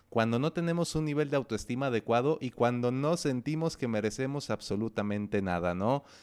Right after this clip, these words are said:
Desde la criatura que no recibe regalo en el intercambio, a quien dice que no puede recibir los beneficios de la vida, hay personas que se cierran completamente a recibir aquello que la vida te puede dar, ¿no?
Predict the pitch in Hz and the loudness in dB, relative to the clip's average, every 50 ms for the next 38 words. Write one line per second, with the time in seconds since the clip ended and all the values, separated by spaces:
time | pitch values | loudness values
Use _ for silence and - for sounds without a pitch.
0 | - - - - 90 110 110 110 107 104 113 110 110 107 104 - 107 110 107 - | -20 -20 -10 -2 2 4 4 4 4 2 2 2 2 2 0 0 0 0 0 2
1 | - 147 160 160 160 151 - 127 123 139 143 147 139 - - 143 147 147 135 123 | 2 2 4 4 2 2 0 -2 0 0 0 0 -2 -2 0 0 2 2 4 4
2 | 117 123 135 147 143 135 117 110 110 107 101 107 104 104 101 - 135 139 151 160 | 4 4 4 2 2 0 0 0 -2 -2 0 0 0 0 0 2 2 2 2 2
3 | 170 170 175 180 185 190 190 185 151 - - - 117 107 110 110 123 127 - 147 | 0 0 0 0 2 2 2 2 2 0 -2 -4 -2 -2 0 -2 -2 -2 -2 -4
4 | 131 - 117 113 123 131 135 135 135 131 123 113 - 131 123 127 127 120 110 - | -2 -2 -2 0 0 0 2 2 2 0 0 0 0 0 2 2 2 0 -2 -2
5 | - 113 113 123 131 123 - - - - - - - 101 107 98 110 110 110 107 | 0 0 2 2 2 0 -2 -14 -20 -20 -18 -6 0 2 2 4 4 4 4 4
6 | - 131 127 - 135 117 117 104 101 101 101 113 143 165 156 170 175 185 180 - | 2 0 0 0 0 2 4 4 4 4 4 4 2 2 4 4 2 2 0 -6
7 | - - - - 147 147 - 170 160 - 165 160 165 - - 143 - - - - | -20 -10 -4 -2 -2 2 2 0 2 2 0 0 0 -2 -2 -4 -4 -4 -6 -2
8 | - 147 147 151 143 131 117 110 101 - 113 113 104 123 131 - 139 131 127 127 | 2 4 4 4 4 2 0 0 0 0 -2 0 0 -2 -2 -2 -2 -2 0 -2
9 | 127 127 131 123 117 107 110 104 - - - 107 110 127 131 127 120 - 139 127 | -2 0 0 0 2 2 2 0 0 -2 -4 -2 0 0 0 0 0 0 -2 -2
10 | 135 139 - - 110 104 101 104 117 117 120 110 - 110 - - 104 101 101 92 | -2 -2 -2 -2 -2 0 0 0 0 0 -2 -2 -4 -6 -2 0 0 2 2 2
11 | 92 87 85 - 92 101 117 135 143 | 0 0 -2 -2 -2 0 0 0 -2